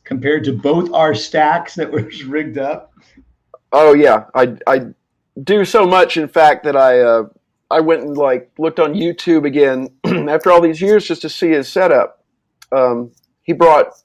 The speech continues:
Speaker 2: one A C thirty. He usually plays more than one, but,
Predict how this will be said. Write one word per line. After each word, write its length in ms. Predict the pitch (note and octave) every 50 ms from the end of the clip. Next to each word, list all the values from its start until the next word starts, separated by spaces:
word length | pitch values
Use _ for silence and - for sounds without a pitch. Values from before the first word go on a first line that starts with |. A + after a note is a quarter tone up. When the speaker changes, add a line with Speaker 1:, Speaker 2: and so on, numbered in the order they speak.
| - -
Speaker 2:
one 300 | - D3 D3+ E3 F#3+ G3+
A 140 | F#3+ F3 E3+
C 180 | E3+ - F3 D3
thirty. 440 | - - C3 A#2 A2 A2 A2 A2+ A2+
He 140 | B2+ D3+
usually 280 | F3 G3+ G#3 G3 F#3+ D3
plays 480 | - - - D3+ D3 C3 C3 B2+ - - - _ _ _ _ _
more 260 | - C#3+ D#3 E3 D#3+ C#3
than 200 | B2+ B2 B2 A#2+
one, 280 | A#2+ A2+ A2 A2 A2
but, 300 | A2 - C3 A#2+ A#2+ -